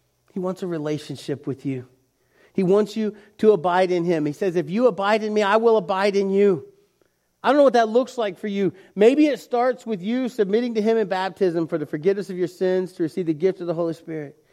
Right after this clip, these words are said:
Maybe you just need to repent or pray that with the elders about what it looks like for you to start on a path of abiding in Jesus. Whatever it is you need to do, will you stand with us this morning and sing our response song?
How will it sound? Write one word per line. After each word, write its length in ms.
Maybe 200
you 80
just 160
need 180
to 60
repent 540
or 200
pray 600
that 220
with 140
the 120
elders 380
about 240
what 140
it 80
looks 240
like 200
for 120
you 160
to 80
start 500
on 140
a 40
path 420
of 120
abiding 800
in 160
Jesus. 580
Whatever 360
it 60
is 160
you 80
need 180
to 60
do, 380
will 100
you 120
stand 340
with 160
us 120
this 200
morning 300
and 100
sing 240
our 120
response 440
song? 380